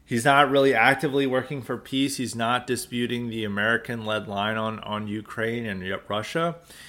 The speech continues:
And, it, you know, opening up business opportunities to China to allow China to have more control of the continent and, you know, while isolating Russia from the continent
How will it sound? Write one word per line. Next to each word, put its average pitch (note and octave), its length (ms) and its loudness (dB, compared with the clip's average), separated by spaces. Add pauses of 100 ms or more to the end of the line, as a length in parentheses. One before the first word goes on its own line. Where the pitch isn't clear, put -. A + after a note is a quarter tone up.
(300)
And, D#3 520 4 (100)
it, - 320 -6 (200)
you D#3 300 -8
know, D3+ 140 -2
opening F3+ 460 4
up D3 140 4
business E3 360 0
opportunities C3+ 560 0
to - 120 -6
China C3+ 520 0
to A#2 200 -2
allow A#2+ 420 2
China B2 420 -2
to A2 60 -8
have A2 380 -6
more A#2+ 200 -2
control A#2+ 340 -2
of A2 80 0
the G#2+ 80 -4
continent B2 640 -4 (560)
and, A#2+ 680 2
you C3 120 -6
know, A#2 120 0
while B2 520 4
isolating A#2+ 540 4
Russia E3+ 380 8
from B2+ 160 -4
the A#2+ 80 -6
continent C#3 500 -2